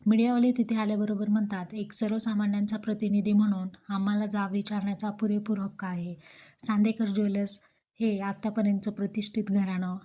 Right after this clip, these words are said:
तर सारडा सरांच्या हिऱ्यांच्या अफरातफरीमध्ये तुम्ही अडकला गेलात, त्यावरती काय म्हणाल? आणि हे कमी म्हणून नैनाने तुमच्या विरुद्ध असणारे गौरव परांजपे यांच्यासोबत हातमिळवणी केली,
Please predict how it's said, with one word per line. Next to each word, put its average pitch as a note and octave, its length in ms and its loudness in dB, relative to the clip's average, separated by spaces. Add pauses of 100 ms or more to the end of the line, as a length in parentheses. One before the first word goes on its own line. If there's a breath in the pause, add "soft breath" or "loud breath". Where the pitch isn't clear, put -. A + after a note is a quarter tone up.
(180)
तर G3+ 160 2 (360 soft breath)
सारडा G3+ 340 0
सरांच्या G3+ 680 0 (360)
हिऱ्यांच्या G#3+ 440 2
अफरातफरीमध्ये G#3 960 -2 (120)
तुम्ही G3+ 220 6
अडकला F#3+ 340 -2
गेलात, F3 280 -4 (180)
त्यावरती G3+ 420 -2
काय G3+ 260 0
म्हणाल? F#3 340 0 (340)
आणि G3 160 0
हे G#3 220 0
कमी G#3 420 2
म्हणून G3+ 320 4 (460 loud breath)
नैनाने G#3 640 2 (400)
तुमच्या G#3 320 4
विरुद्ध G#3 400 0
असणारे G3+ 380 -2
गौरव G3+ 300 -2
परांजपे G3 600 -4
यांच्यासोबत G3+ 580 -2
हातमिळवणी F#3+ 580 0
केली, F3+ 300 -4